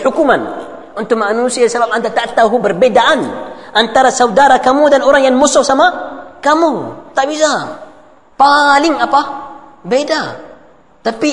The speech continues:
anta paling, tamis kamu paling kurang sampai campur, tak tahu perbezaan antara dia. Ajib. Jelas tak jelas? Faham tak faham?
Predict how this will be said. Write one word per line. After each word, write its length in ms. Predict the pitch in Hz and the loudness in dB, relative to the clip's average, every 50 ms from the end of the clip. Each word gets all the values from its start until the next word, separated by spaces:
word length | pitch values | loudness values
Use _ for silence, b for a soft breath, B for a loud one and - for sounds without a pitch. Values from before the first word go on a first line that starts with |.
| 294 | -2
anta 320 | - 262 277 - 285 269 277 | -2 -2 0 2 2 2 2
paling, 760 | - 269 269 269 269 269 277 269 262 233 - - - - - - | 2 2 2 4 2 2 0 -2 -2 -4 -6 -10 -14 -8 -4 -2
tamis 240 | 254 262 269 254 - | 0 0 0 -2 -2
kamu 240 | - 262 262 277 247 | -2 -2 0 0 0
paling 280 | 254 262 269 262 262 247 | 2 2 2 2 0 0
kurang 240 | 254 277 277 277 254 | 0 0 0 0 0
sampai 560 | - - 240 240 254 247 254 - 269 - - | -2 -2 -2 -2 -2 -2 0 0 0 0 0
campur, 480 | - 226 233 233 233 - 277 262 240 | 0 -2 -2 -2 -2 0 2 2 2
tak 240 | - - 214 - - | 2 0 -2 0 2
tahu 160 | 247 233 226 | 2 2 2
perbezaan 400 | 226 196 190 240 226 233 226 214 | 2 2 2 2 2 2 2 0
antara 400 | 202 208 196 - 220 214 214 240 269 - - - - - - - - - - | 0 -2 -2 0 2 2 2 2 0 -4 -8 -12 -14 -16 -16 -18 -20 -18 -16
dia. 360 | 240 262 254 170 113 98 92 - _ _ _ - | -14 -12 -12 -12 -14 -16 -18 -20 _ _ _ -14
Ajib. 280 | - 233 240 - 175 147 _ _ _ _ _ _ _ _ _ _ _ _ _ _ _ _ _ _ _ _ _ _ _ _ _ _ _ _ _ _ _ _ _ _ _ _ _ _ _ _ _ _ _ _ _ _ _ | -14 -12 -14 -14 -20 -20 _ _ _ _ _ _ _ _ _ _ _ _ _ _ _ _ _ _ _ _ _ _ _ _ _ _ _ _ _ _ _ _ _ _ _ _ _ _ _ _ _ _ _ _ _ _ _
Jelas 240 | - 214 226 247 240 | -6 -2 -2 -2 -2
tak 160 | - - 247 | -2 -4 -4
jelas? 360 | 262 240 170 - - - - - - - - - - | -4 -4 -4 -6 -8 -12 -16 -18 -20 -20 -20 -14 -6
Faham 200 | - 190 220 233 | -2 -2 0 0
tak 120 | 233 233 226 | 0 -2 -2
faham? 180 | 233 202 135 | -4 -6 -8